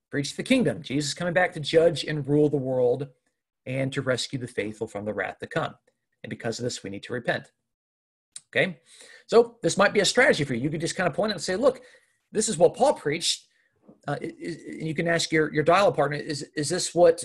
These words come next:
what you received? Is this the sort of message that you have?" Is, and you, maybe you can ask them,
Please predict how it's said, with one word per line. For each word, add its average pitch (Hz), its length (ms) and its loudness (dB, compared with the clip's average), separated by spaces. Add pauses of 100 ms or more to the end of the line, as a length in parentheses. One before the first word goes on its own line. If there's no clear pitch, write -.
(160)
what 147 140 -4
you 202 220 6
received? 127 600 -4 (200)
Is 123 140 -12
this 156 160 -4
the 175 80 -4
sort 175 220 2
of 165 100 -2
message 160 340 -2
that 143 140 0
you 170 160 -2
have?" - 260 -6 (300)
Is, 143 140 2
and 156 220 0
you, 151 120 4
maybe 151 200 2
you 147 80 4
can 160 120 2
ask 151 180 0
them, 170 220 -2